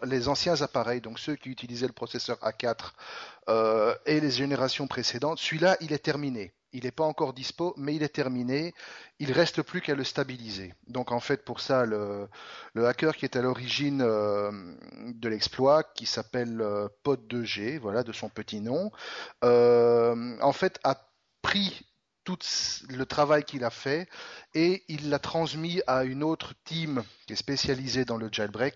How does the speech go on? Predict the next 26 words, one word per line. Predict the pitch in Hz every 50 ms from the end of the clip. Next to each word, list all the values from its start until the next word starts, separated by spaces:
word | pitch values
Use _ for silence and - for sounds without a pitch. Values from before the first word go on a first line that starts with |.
| _ -
qui | - - 123
est | 117
la | 113 117 113 110 110 110 110 - -
Chronic | - - 151 143 139 123
Dev | 113 113 110 - - -
Team, | 123 131 147 160 175 175 - - - - - - - - - -
en | 147 160
leur | 165 160 147 -
demandant | 147 143 143 131 131 127 139 151 156 165 165
de, | - - 139
voilà, | 143 147 147 143 117 123 123 120 110 101
prendre | - - - 151 151 139 139 131
son | - 123 117
truc, | - - 151 147 143 -
le | 147 143
st-, | 135 - - - 131
le | 127 131 147 151 156 147
stabiliser | - - - 139 120 123 117 117 123 117 113 139 143 147 156 - 127
et | 123
l'intégrer | 135 139 143 - - 139 135 120 117 123 123 131 147 147 - - - - - - -
à | 120 127
leur | 135 147 151 -
solution | - - 151 143 139 131 - - - 143 139 135 131 110 104
de | 127 135 131 127 120
jailbreak | 113 123 120 123 117 127 123 - -
Untether | 120 120 110 - 107 - - 139